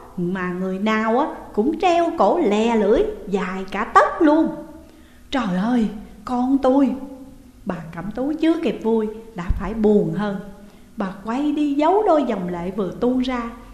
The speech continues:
cố không cho con mình thấy. Nhưng Thu Hoa đã phát hiện, cô nàng phá lên cười: "Má lại khóc nữa rồi. Vừa rồi á, con hù má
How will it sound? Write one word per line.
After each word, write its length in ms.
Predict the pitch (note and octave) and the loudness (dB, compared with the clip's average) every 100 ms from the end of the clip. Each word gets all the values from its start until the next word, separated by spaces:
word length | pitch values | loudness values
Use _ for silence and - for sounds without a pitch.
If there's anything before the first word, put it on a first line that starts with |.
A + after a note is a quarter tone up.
| - - | -14 -2
cố 300 | A#3+ D4 - | 0 0 -2
không 160 | C#4 G#3+ | -6 -6
cho 120 | B3 A3+ | -6 -8
con 380 | - A#3+ A3 | -4 -4 -2
mình 100 | G#3 F3+ F#3+ | -4 -4 -6
thấy. 260 | A#3 D4 D#4+ - - - | -6 -6 -6 -14 -16 -2
Nhưng 360 | A3+ A3 G3+ G#3 | 0 0 -2 -2
Thu 180 | G#3 G3 | -2 -2
Hoa 340 | G3+ G3 F#3 E3+ | -4 -4 -6 -8
đã 100 | E3+ | -8
phát 280 | - D4 - | -6 -6 -4
hiện, 280 | F#3 F3+ G3+ - - - | -4 -4 -8 -14 -20 -10
cô 180 | - A3 | -4 -2
nàng 260 | G3+ F3+ D#3+ D#3+ | -2 -6 -8 -6
phá 200 | C#4 G4+ A#4+ | -4 0 0
lên 160 | C#4+ G#3+ | 0 -2
cười: 220 | G3+ F3 D#3+ - - - - - - - - | -2 -2 -6 -12 -18 -20 -20 -20 -20 -20 -10
"Má 120 | F4+ A#4 C#5+ F5 C#5 | -4 -2 0 2 2
lại 200 | - - | 0 2
khóc 240 | D5 D#5+ D#5 | 4 4 4
nữa 160 | A#3+ | 2
rồi. 300 | D#4+ A#3+ F#3+ E3+ - - - - | 4 2 2 -2 -10 -16 -20 -4
Vừa 200 | C#4+ D#4 | 2 2
rồi 380 | D4 C#4 C#4 D#4 | 2 2 2 2
á, 160 | D#4+ - | 0 -2
con 160 | B3+ | -2
hù 360 | A3+ G#3 F#3+ F#3 | -2 0 0 0
má 240 | G3 C4 | -2 -4